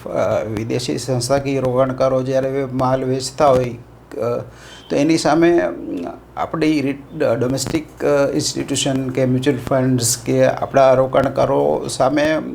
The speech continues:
અ, લેતા હોય છે. એટલે એક વખત જે હાવ હતો એફ આઈ આઈ નો કે ભાઈ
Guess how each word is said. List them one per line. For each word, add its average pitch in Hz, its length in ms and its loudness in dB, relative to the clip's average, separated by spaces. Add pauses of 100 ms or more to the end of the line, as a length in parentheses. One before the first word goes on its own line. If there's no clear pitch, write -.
(140)
અ, 117 280 -4
લેતા 156 320 2
હોય 92 200 0
છે. - 340 -16 (640)
એટલે 160 200 2
એક 160 400 -2
વખત 190 500 0
જે 160 380 0 (680)
હાવ 151 340 4
હતો 156 440 2
એફ 127 280 -6
આઈ 123 160 2
આઈ 117 200 -6
નો 101 240 -10 (100)
કે 113 80 -10
ભાઈ 127 280 -6